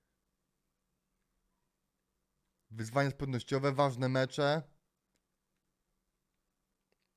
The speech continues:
Trochę jest. Trochę jest. Dobra, moi drodzy.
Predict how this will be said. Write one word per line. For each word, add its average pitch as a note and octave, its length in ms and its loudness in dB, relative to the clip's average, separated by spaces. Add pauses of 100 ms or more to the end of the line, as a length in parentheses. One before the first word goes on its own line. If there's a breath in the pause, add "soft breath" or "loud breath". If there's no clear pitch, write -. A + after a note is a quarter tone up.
(2000)
Trochę C3+ 340 0
jest. D#3 480 4 (1800)
Trochę B2+ 320 0
jest. C#3+ 440 2 (1300)
Dobra, E3+ 220 4
moi D#3 160 6
drodzy. G2+ 360 2